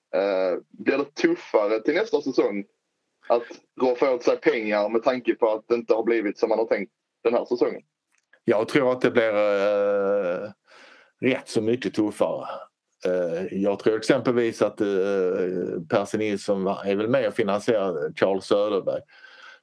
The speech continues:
Speaker 2: Eh, och kan jag tro att han var rätt. Så var inte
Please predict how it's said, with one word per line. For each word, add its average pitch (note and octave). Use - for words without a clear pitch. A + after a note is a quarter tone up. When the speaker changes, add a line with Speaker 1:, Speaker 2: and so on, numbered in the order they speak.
Speaker 2:
Eh, F2
och F#2+
kan G2
jag F#2+
tro F#2
att F#2
han F#2
var F2
rätt. E2
Så C3
var A2
inte A#2+